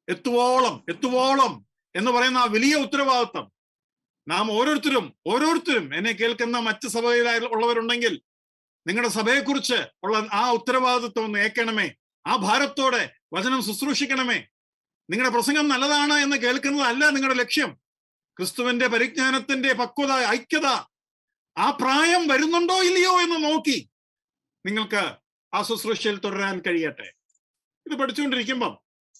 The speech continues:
എന്റെ ഹൃദയത്തിലേക്ക് വന്ന, ഭയങ്കരമായിട്ട് വന്ന ഒരു തിരിവ്, ഒരു ടേൺ പോ-, ടേ-, turning point. കർത്താവ് പറഞ്ഞു,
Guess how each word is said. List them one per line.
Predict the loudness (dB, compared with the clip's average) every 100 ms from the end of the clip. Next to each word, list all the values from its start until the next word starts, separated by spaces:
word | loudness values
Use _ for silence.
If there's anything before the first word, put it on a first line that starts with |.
| _ _ _ _ _ _ _ _ _ _ _
എന്റെ | -2 0
ഹൃദയത്തിലേക്ക് | 2 2 2 0 0 0
വന്ന, | 0 -2 -2 -6 _ _ _ _ _ _ _ _ _ -4
ഭയങ്കരമായിട്ട് | 0 2 2 2 0 0 0 0
വന്ന | 0 -2 -4 -6 _ _ _ _ _ _ _ _ _ _ -2
ഒരു | 2 2 0 -4 _ _ _ _ _
തിരിവ്, | -2 0 0
ഒരു | 0
ടേൺ | -2 -2 -2 -2
പോ-, | -4 -8 -6
ടേ-, | -2 0 0 0
turning | 0 2 2 2
point. | 0 -2 -10 _ _ _ _ _ _ _ _ _ _ _ _ _ _
കർത്താവ് | -8 -4 -2 0
പറഞ്ഞു, | 0 -2 -4